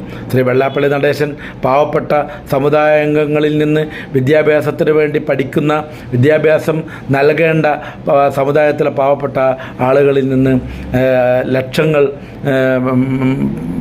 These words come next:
പിടിച്ചു വാങ്ങുമ്പോൾ ശ്രീ ഗോകുലം ഗോപാലൻ തൻ്റെ വിദ്യാഭ്യാസ സ്ഥാപനങ്ങളിലെല്ലാം അദ്ദേഹം സ-, ഒരുപാട് പാവങ്ങൾക്ക് സൗജന്യ വിദ്യാഭ്യാസം നൽകി വരുന്നു. അതൊക്കെ ഈ ശോഭാ സുരേന്ദ്രൻ സൂചിപ്പിച്ച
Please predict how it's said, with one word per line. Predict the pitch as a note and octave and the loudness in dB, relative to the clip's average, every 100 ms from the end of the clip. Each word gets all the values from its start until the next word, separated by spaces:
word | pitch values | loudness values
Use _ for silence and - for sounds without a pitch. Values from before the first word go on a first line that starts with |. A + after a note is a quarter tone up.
| - D3 | -2 -2
പിടിച്ചു | D3 D#3+ F3 D3 | 0 0 0 2
വാങ്ങുമ്പോൾ | C3+ B2+ A2+ G2+ - - - - - | 2 2 2 -2 -6 -16 -14 -14 -4
ശ്രീ | B2+ A#2+ - - - - - - B2+ | -2 -2 -8 -14 -12 -12 -10 -2 2
ഗോകുലം | C3 C#3 C#3 C3 | 4 2 2 2
ഗോപാലൻ | B2 B2 A#2+ A2+ - - | 2 0 -2 -4 -10 -4
തൻ്റെ | B2 C3 B2+ | 0 2 2
വിദ്യാഭ്യാസ | B2 C3 C3 C3 B2+ | 2 2 2 0 -2
സ്ഥാപനങ്ങളിലെല്ലാം | B2 A#2+ B2+ B2 A#2+ A#2 A#2 A#2+ B2+ C#3 C3 - - - - | -2 0 2 2 2 0 0 0 0 -2 -8 -10 -10 -8 -4
അദ്ദേഹം | A#2 A#2+ B2 A2+ G#2+ - - - B2 | 0 0 0 -2 -2 -4 -8 -2 -2
സ-, | - B2 A#2+ A#2+ | 0 0 0 2
ഒരുപാട് | B2 C3 D#3 E3 D3+ | 2 4 4 2 2
പാവങ്ങൾക്ക് | B2 B2 B2 A2+ A#2 G#2+ - B2 - | 0 2 2 0 -2 -2 -4 -6 -2
സൗജന്യ | B2 B2+ C3 C3 A#2+ | 0 2 2 2 2
വിദ്യാഭ്യാസം | A2+ C3 C3 B2 B2 B2 - C3+ B2 | 2 2 0 0 -4 -6 -8 -2 0
നൽകി | B2 C3+ D3+ | 0 0 2
വരുന്നു. | C3+ A#2+ A#2 A2 A2 | 2 2 0 -2 -2
അതൊക്കെ | C3+ - E3 D#3 - - - C3 D3+ | -2 0 0 0 -2 -14 -8 -2 2
ഈ | E3+ E3+ | 2 2
ശോഭാ | D3+ D3+ E3+ E3 | 0 2 2 4
സുരേന്ദ്രൻ | D#3+ D#3+ D#3+ | 2 2 0
സൂചിപ്പിച്ച | D#3+ D#3+ E3 D#3+ | 0 0 -2 -2